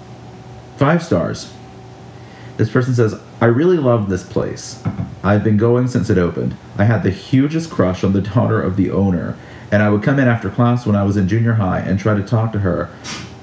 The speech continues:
But the skate store next door opened up, and all the skaters got to her, and one of them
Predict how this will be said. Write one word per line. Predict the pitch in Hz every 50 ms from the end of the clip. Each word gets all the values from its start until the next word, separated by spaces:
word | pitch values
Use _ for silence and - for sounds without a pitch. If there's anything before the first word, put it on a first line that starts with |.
| - -
But | 143 131 107 101 - - - - - - -
the | - 110
skate | 110 - 127 131 - -
store | - - 131 123
next | 120 117 110 107 -
door | 127 123 117 87
opened | 95 101 104 104 - 98 87 87
up, | 82 82 80 80 - - - - - - -
and | 101 87
all | - 117 127 147
the | 147 -
skaters | - - - 117 117 110 110 104 -
got | 104 98 95 -
to | 98
her, | 98 95 92 87
and | 85 95 107
one | 123 127
of | 143 127
them | 131 127 123 120 107